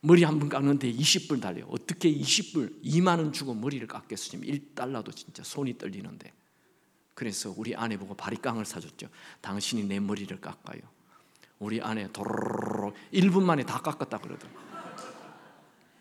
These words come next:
제가 우리 딸이 한, 그 세 살 말하는데 "이게 뭐니?" 아니, "이게 뭐니 코, 이게 뭐니 눈, 이게 뭐니 모자?" 그러더라고요. 제가 그 다음날 학교를 갔습니다.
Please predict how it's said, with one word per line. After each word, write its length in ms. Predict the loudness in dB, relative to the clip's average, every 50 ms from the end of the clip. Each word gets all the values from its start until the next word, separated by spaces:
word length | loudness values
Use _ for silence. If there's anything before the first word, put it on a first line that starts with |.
| _ _ _ _ -6 -2 0
제가 220 | 2 4 4 4
우리 260 | 2 2 2 0 0 -2
딸이 220 | -2 0 0 0
한, 140 | 0 -2 -4
그 120 | -8 -8 -4
세 160 | -2 0 0
살 200 | 2 2 0 0
말하는데 500 | 0 0 2 2 2 0 -2 -4 -4 -6 -10 -12 -12 -8 -4
"이게 180 | 0 2 2
뭐니?" 520 | 2 2 2 2 2 2 2 0 -2 -4 -8 -8 -4
아니, 200 | -2 0 0 0
"이게 240 | -2 -4 -2 0 0
뭐니 340 | 0 0 0 0 -2 -2 -4
코, 220 | -6 -8 -6 -2
이게 220 | 0 0 2 2
뭐니 380 | 2 2 2 2 2 2 0 0
눈, 280 | 0 -2 -2 -2 -2 -4 -8 -12 -14 -6
이게 240 | 0 0 2 4 4
뭐니 480 | 4 4 4 4 6 6 4 2 0 -4 2
모자?" 520 | 8 8 10 10 10 8 6 4 4 -2 -6
그러더라고요. 640 | 0 2 2 2 4 4 4 4 4 2 0 -14 -14 -14 -14 -14 -14 -14 -14 -14 -14 -14 -14 -14 -14 -16 -16 -16 -18 -18 -18 -20 -20 -20 -20 -20 -20 -20 -18 -18 -18 -20 -20 -20 -20 -20 -20 -20 -20 -20 -20 -20 -20 -20 -20 -20 -20 -20 -20 -20 -20 -20 -20 -20 -20 -20 -20 -20 -20 -20 -20 -20 -20 -20 -20 -20 -20 -20 -16 -6 -2
제가 220 | 0 2 2 2
그 120 | 2 2
다음날 300 | 4 4 4 4 4 4
학교를 440 | 2 2 -2 -2 0 2 4 4 4
갔습니다. 540 | 2 0 -2 -4 -6 -8 -8 -10 -10 -12 -16